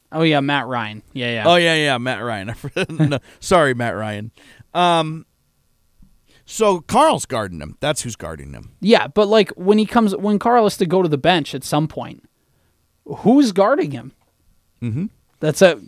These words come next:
Speaker 2: This goes to the immaturity of some of the things we were talking about. This ties in directly to our previous conversation and then some. This has been an immature team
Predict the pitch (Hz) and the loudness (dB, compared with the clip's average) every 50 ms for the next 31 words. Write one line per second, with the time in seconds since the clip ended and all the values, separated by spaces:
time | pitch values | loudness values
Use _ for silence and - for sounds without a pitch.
0 | _ _ - - _ _ _ _ _ _ - - 139 139 190 196 - - - 202 | _ _ -20 -20 _ _ _ _ _ _ -16 -12 2 2 4 4 4 2 2 2
1 | 196 185 - - - 190 175 170 147 - 165 165 160 151 - - 180 160 165 160 | 2 2 0 -2 -6 -2 0 0 0 0 -2 -4 -4 -6 -6 -6 -4 -2 -2 -2
2 | 151 143 131 127 127 120 - - 151 139 135 135 131 120 _ - 143 135 117 107 | -4 -4 -6 -6 -6 -6 -4 -4 -4 -4 -2 -4 -6 -6 _ -6 -6 -6 -6 -6
3 | 123 127 120 110 - 139 127 127 - - 123 120 113 117 113 110 - - _ _ | -6 -6 -6 -2 0 2 2 2 0 -4 -8 -4 -2 -2 -2 -2 -4 -8 _ _
4 | _ _ _ - - - _ _ _ _ - 156 147 - - 175 165 160 143 151 | _ _ _ -20 -20 -20 _ _ _ _ 0 0 0 2 2 2 2 2 2 0
5 | 165 156 139 147 127 135 147 143 139 - 139 135 127 117 - 135 123 123 117 - | -4 -2 -2 -2 2 2 2 0 0 -2 -6 -6 -4 -4 -2 0 0 0 -2 -4
6 | - 123 120 117 120 110 - - 110 104 104 101 101 - 104 101 104 101 - 85 | -8 -8 -6 -6 -6 -8 -6 -6 -6 -6 -6 -6 -6 -6 -6 -6 -6 -8 -8 -10
7 | 78 101 _ _ _ _ - - _ _ _ 147 147 143 139 139 135 135 120 101 | -10 -12 _ _ _ _ -20 -20 _ _ _ -2 0 0 0 0 -2 -4 -6 -8
8 | 113 117 113 131 131 127 131 131 120 - - 104 95 101 110 120 135 120 135 135 | -12 -4 -2 0 0 0 -2 -4 -4 -4 -6 -6 -6 -6 -6 -6 -6 -6 -6 -4
9 | 127 143 143 143 135 131 - 139 147 151 156 147 - - 156 156 - - - 127 | -4 -2 -2 -2 -4 -6 -4 -4 -2 -2 -2 -4 -4 -6 -6 -6 -6 -6 -8 -6
10 | 117 113 120 135 | -6 -6 -6 -8